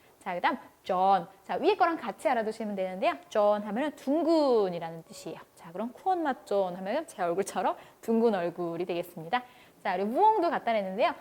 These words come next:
부엉은 네모라는 뜻이에요. 그래서 콘맛 부엉 하면은 네모난 얼굴 혹은 약간 각진 얼굴 이런 뜻이 되겠습니다. 자, 그다음 자, 자 하면은 사람한테 쓰면요. 자는 피부를 나타내요.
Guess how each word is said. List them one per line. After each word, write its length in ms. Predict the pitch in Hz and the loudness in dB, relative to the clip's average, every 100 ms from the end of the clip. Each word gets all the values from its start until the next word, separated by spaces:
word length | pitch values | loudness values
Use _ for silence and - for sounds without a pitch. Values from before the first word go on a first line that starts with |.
| - - | -10 -2
부엉은 320 | 339 349 220 | 0 2 2
네모라는 960 | 180 269 403 339 269 208 180 170 165 170 | 0 6 8 8 8 6 2 0 -6 -8
뜻이에요. 480 | 214 208 170 302 - - _ | -8 -4 -2 -2 -4 -16 _
그래서 160 | 196 220 | -14 -14
콘맛 680 | - 453 453 370 262 - - | -4 -2 -2 0 -2 -4 -4
부엉 300 | 302 359 330 | 0 2 0
하면은 360 | 262 202 294 453 - _ | -2 0 0 -2 -10 _
네모난 680 | 185 196 240 254 254 277 277 | -4 0 2 2 2 0 0
얼굴 360 | 180 170 196 185 | -4 -6 -4 -4
혹은 240 | 247 262 | -4 -8
약간 180 | 185 220 | -8 -12
각진 440 | - - - 302 | -14 -14 -4 -2
얼굴 500 | 226 170 - 180 180 190 | 0 -2 -4 -2 -2 -2
이런 220 | 190 175 - | -6 -6 -12
뜻이 240 | 185 247 | -8 -8
되겠습니다. 540 | 196 170 - 160 165 - _ _ _ | -8 -12 -16 -12 -12 -14 _ _ _
자, 140 | - 214 | -8 -6
그다음 240 | 196 254 349 - 214 202 | -2 -2 -4 -12 -10 -2
자, 360 | 254 269 277 277 - 214 | 2 2 0 -4 -10 -2
자 100 | 226 | 2
하면은 520 | 339 339 302 370 403 190 | 2 0 0 2 0 -2
사람한테 720 | - 466 494 480 381 349 294 | -2 0 2 2 -2 -2 -4
쓰면요. 380 | 254 233 226 220 | -2 -4 -4 -4
자는 260 | 247 240 | -4 -4
피부를 680 | - 440 403 349 285 233 208 | 0 0 4 4 4 2 0
나타내요. 580 | 185 - 196 165 180 | -4 -6 -8 -4 -2